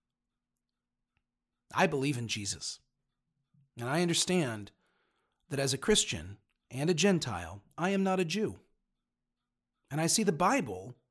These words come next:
as authoritative within the Christian community. And with all of this in mind, I have a responsibility to recognize and respect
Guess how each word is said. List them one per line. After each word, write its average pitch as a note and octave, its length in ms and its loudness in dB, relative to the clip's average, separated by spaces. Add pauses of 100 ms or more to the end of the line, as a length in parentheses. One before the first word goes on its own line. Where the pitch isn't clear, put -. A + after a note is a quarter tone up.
(640)
as C#3+ 140 -2
authoritative C#3+ 960 -2 (180)
within D#3 300 -2
the D3+ 80 -2
Christian A#2+ 600 -8 (120)
community. C#3 640 -8 (840)
And D3 480 2 (200)
with D3 220 0 (120)
all G#3+ 400 8
of G#3 160 4
this A3 260 10
in B3 180 4
mind, A#2 640 0 (1000)
I - 60 -10
have D#3+ 140 -4
a D#3+ 60 -4
responsibility C3+ 1040 -4 (960)
to - 80 -10
recognize F#3 960 -2 (380)
and B2+ 120 -10
respect - 800 0